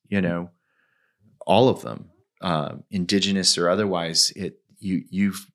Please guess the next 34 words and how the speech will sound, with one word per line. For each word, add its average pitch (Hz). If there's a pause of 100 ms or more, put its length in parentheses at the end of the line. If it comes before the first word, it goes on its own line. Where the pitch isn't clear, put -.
gotta 117
have 95
a 90
healthy 92
respect 87 (300)
for 101
yourself. 92
If 95
you 127
believe 95
you're 101
of 95
this 90
earth, 92 (300)
this 101
clay 104
is 95
of 92
the 92
same 95
material 101
that 87
we're 98
all 117
made 92
of, 90
that 95
all 107
of 98
our 92 (340)
relations 95
are 92
made 87
of, 87